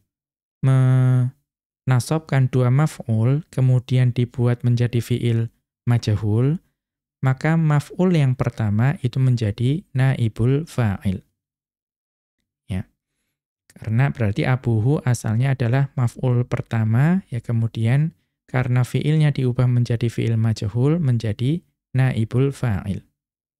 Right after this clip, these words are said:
Wal masdaru, dan juga dalam bentuk masdar. Nahwu contohnya, ajibatu min dzannika Khalidan musafirun.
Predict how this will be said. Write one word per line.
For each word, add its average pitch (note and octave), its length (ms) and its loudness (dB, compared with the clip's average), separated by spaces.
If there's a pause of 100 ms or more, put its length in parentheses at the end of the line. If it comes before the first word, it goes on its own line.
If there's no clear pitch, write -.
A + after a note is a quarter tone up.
(1300)
Wal C#3+ 160 4
masdaru, C3+ 800 2
dan B2 160 2
juga A#2 240 -2
dalam C3 320 2
bentuk B2 400 0
masdar. A2 640 -2 (1040)
Nahwu A#2+ 480 0
contohnya, A#2+ 960 -2 (480)
ajibatu C#3 1040 0 (240)
min B2 320 2
dzannika D3 1040 2
Khalidan D3 960 0
musafirun. B2+ 960 0